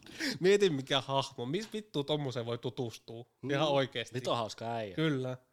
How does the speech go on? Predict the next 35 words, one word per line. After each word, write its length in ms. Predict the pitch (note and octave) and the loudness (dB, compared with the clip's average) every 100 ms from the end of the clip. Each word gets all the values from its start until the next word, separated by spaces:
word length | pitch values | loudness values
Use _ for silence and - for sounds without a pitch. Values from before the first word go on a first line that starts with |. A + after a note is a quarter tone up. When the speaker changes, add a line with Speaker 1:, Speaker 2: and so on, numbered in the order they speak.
| _ _ _ | _ _ _
Speaker 1:
Kyllä 160 | D3 D3+ | -2 0
me 100 | E3 | 2
sanoo, 200 | F3 D3 | 2 2
totta 240 | E3 D#3 | 0 0
kai 220 | C#3+ C3+ | 0 0
tommoseen 380 | C3 C#3 B2 A2+ | 0 -2 -4 -6
niinku 180 | A2+ B2 | -10 -8
väkisin 280 | C3 F3 C#3 | -8 -6 -8
tutustuu, 440 | B2 B2+ A#2 - | -8 -8 -10 -12
mut 140 | A2 - | -14 -14
vittu, 220 | - C3+ | -12 -8
kyllä 160 | C3+ | -4
maailmalla 360 | D3 E3+ C3+ A#2 | 2 2 2 -2
vaan 140 | A#2 | -4
pitäis 360 | A2 A#2 A#2 - | -6 -6 -6 -8
käydä. 340 | - A#2 A2 | -6 -4 -4
Speaker 2:
Mm. 280 | G#2 C3+ D3 C3+ - _ _ _ _ _ - - | -6 -4 -4 -6 -16 _ _ _ _ _ -20 -6
Sit 300 | D#3 D3 - | -4 -4 -8
tota, 260 | E3 D3 - | -8 -6 -2
äijä 200 | E3+ D#3 | 0 0
puhuu 200 | D#3+ D#3+ | 0 -2
jotain 260 | D3+ D#3+ - - _ - - - _ _ _ _ _ _ _ | -2 -6 -6 -20 _ -20 -20 -20 _ _ _ _ _ _ _
neljää 380 | D#3+ D3+ C#3+ C3 | -6 -4 -2 -4
viittä 240 | C#3 C3 | -4 -8
kieltä. 280 | - F#2+ F#2+ _ _ - | -12 -16 -16 _ _ -6
Ihan 140 | C3+ | -2
valehtelematta. 480 | C#3+ C#3 - - - | 0 -2 -4 -16 -12
Kaikki 300 | C3 - A#2+ | -12 -10 -12
niitä, 220 | A2+ _ - | -12 _ -16
tietsä, 220 | A#2 - | -14 -14
semmosia 340 | G#2+ G2+ A2 A2+ | -18 -20 -20 -14
heimokieliä 600 | A#2+ A#2 G2+ - F#2+ F2+ | -10 -8 -10 -12 -14 -14
Speaker 1:
Joo. 80 | F#2 | -12
Speaker 2:
Afrikassa 480 | D3 C3 A#2+ - - | -10 -10 -10 -14 -18
ja 100 | D#2 | -20